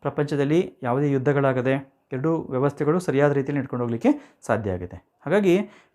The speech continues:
ಶಕ್ತಿಯ ಸಮಾನ ಹಂಚಿಕೆ, ಇದನ್ನೇ ನಾವು ಶಕ್ತಿ ಸಮತೋಲನ ಅಂತೇಳಿ ಹೇಳ್ತೇವೆ. ಅಂದರೆ ಈ ರಾಷ್ಟ್ರ ರಾಷ್ಟ್ರಗಳ ನಡುವೆ ಇರುವಂಥ ಒಂದು, ಆ ಒಂದು, ಆ, ಬ್ಲಾಕ್ಗಳೇನಿದೆ ಇವುಗಳ ನಡುವೆ ಶಕ್ತಿಯ ಸಮಾನ ಹಂಚಿಕೆ ಆಗಿರಬೇಕಾಗತ್ತೆ.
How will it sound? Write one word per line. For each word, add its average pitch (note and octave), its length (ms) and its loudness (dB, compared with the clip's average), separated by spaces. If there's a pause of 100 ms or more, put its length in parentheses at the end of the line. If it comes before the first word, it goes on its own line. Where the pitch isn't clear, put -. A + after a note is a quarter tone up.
ಶಕ್ತಿಯ F3 400 -2
ಸಮಾನ D#3 400 4
ಹಂಚಿಕೆ, A2+ 600 -2 (400)
ಇದನ್ನೇ G3 220 -2
ನಾವು G3+ 140 0
ಶಕ್ತಿ - 260 -8
ಸಮತೋಲನ A#2 420 -6
ಅಂತೇಳಿ G#2+ 400 2
ಹೇಳ್ತೇವೆ. - 760 -12 (180)
ಅಂದರೆ D#3+ 180 0
ಈ - 20 2
ರಾಷ್ಟ್ರ B2 300 0
ರಾಷ್ಟ್ರಗಳ C3+ 300 -4
ನಡುವೆ A#2+ 320 2 (320)
ಇರುವಂಥ C#3 340 0
ಒಂದು, D3 680 -2
ಆ A2+ 80 -6
ಒಂದು, A2+ 500 -6 (380)
ಆ, G#2+ 180 -8
ಬ್ಲಾಕ್ಗಳೇನಿದೆ B2 760 2
ಇವುಗಳ C#3+ 240 0
ನಡುವೆ A#2+ 360 0 (240)
ಶಕ್ತಿಯ F3 380 -4
ಸಮಾನ D3+ 420 2
ಹಂಚಿಕೆ B2 320 -4
ಆಗಿರಬೇಕಾಗತ್ತೆ. G2+ 800 -6